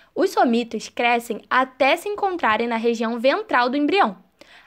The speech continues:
A cavidade interna dos somitos é chamada de celoma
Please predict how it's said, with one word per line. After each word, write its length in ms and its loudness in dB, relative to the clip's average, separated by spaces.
A 100 2
cavidade 680 -4
interna 560 0
dos 160 -4
somitos 560 -4
é 120 -2
chamada 420 0
de 140 -4
celoma 760 2